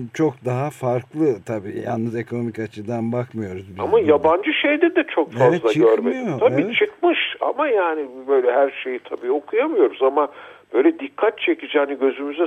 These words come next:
Speaker 2: sokacak bir şekilde bu İzlanda, e, örneğini açıkçası ıskaladık yani.
Speaker 1: Evet, her yerde kemer sıkmalardan filan
Speaker 2: Evet.
Speaker 1: bahsederken adam, yani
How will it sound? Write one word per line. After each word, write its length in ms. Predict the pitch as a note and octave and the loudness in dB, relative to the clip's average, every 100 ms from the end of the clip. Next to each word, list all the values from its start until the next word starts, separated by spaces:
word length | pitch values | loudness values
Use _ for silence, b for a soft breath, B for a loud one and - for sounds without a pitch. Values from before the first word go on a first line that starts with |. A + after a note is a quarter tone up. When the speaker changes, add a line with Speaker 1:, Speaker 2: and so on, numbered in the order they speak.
| - | -4
Speaker 2:
sokacak 500 | C#3+ D3+ D#4+ - - | -6 -2 0 0 -2
bir 60 | E4+ | -8
şekilde 640 | - - - - B2+ C#3 | -6 -8 -6 -4 -2 -2
bu 140 | C#3 | -4
İzlanda, 800 | A#2 A#2 - D3+ D#3+ D#3+ C3+ G#2+ - | -10 -14 -2 2 2 2 2 2 0
e, 40 | G#2 G#2 F#2+ G2+ F2+ - G#2 A#2 | 0 0 0 -2 -4 -8 -4 0
örneğini 420 | A#2+ A2+ A2 B2+ | 0 -2 -8 -6
açıkçası 920 | D#3 - - - - G2+ - - G3 b b b b b - - D3+ | -8 -8 -10 -16 -8 -8 -6 -4 -6 b b b b b -16 -8 -8
ıskaladık 680 | - - F#3 G#3+ - - - | -8 -2 4 4 4 -4 0
yani. 280 | A#2 F#2+ F#2 | 0 0 -8
Speaker 1:
Evet, 160 | G#2+ F#2+ F2+ | -10 -10 -6
her 200 | C3+ B2 | -4 0
yerde 340 | A2+ F2+ A#2 | -2 -2 -8
kemer 400 | B2+ C3 C3+ C#3 | -4 -4 -2 -4
sıkmalardan 760 | B2+ A#2+ A#2 A#2+ A2+ G#2 A2 G2+ | -6 -10 -8 -6 -6 -6 -8 -8
filan 280 | G#2+ A#2+ | -8 -6
Speaker 2:
Evet. 120 | A#2 G#2+ | -2 -2
Speaker 1:
bahsederken 680 | E2+ B2 B2+ B2+ G#2 D#3 F#3+ | -4 -6 -6 -8 -8 -6 -4
adam, 320 | D3 C3 D#3+ D#3+ C3+ C3+ B2+ A#2+ A2+ G#2+ - | -4 -2 -2 -2 -6 -10 -12 -14 -20 -20 -14
yani 280 | A#2 G2 G2 | -10 -10 -12